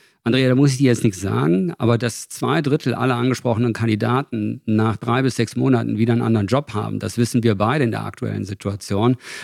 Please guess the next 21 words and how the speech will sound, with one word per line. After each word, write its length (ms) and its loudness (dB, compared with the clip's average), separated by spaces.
weil 140 6
niemand 320 6
gerade 260 -2
da 140 2
draußen 480 0
sitzt, 420 -4
hochqualifiziert 1080 0
und 220 0
darauf 280 2
wartet, 480 0
äh, 260 -6
dass 300 -4
die 120 -8
jeweilige 540 2
Behörde, 800 2
äh, 120 -4
gerade 340 -2
ihr 120 0
Plan 260 0
Z 200 -6
gibt. 320 -16